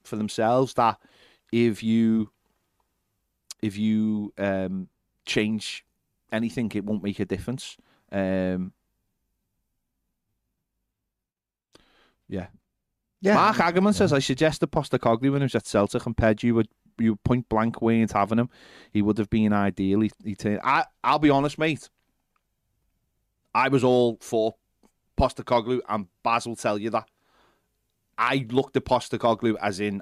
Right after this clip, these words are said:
Speaker 1: I genuinely don't, didn't think that he could come to Everton and be the right person 'cause of everything got going on at the club.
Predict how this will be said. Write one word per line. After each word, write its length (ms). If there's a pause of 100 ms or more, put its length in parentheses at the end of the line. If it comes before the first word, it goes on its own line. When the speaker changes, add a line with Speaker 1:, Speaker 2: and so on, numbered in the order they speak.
(140)
Speaker 1:
I 160
genuinely 560
don't, 480
didn't 300
think 380 (320)
that 200
he 160
could 160
come 200
to 160
Everton 380 (340)
and 360 (800)
be 120
the 120
right 260
person 460
'cause 200
of 100
everything 360
got 180
going 240
on 80
at 80
the 60
club. 320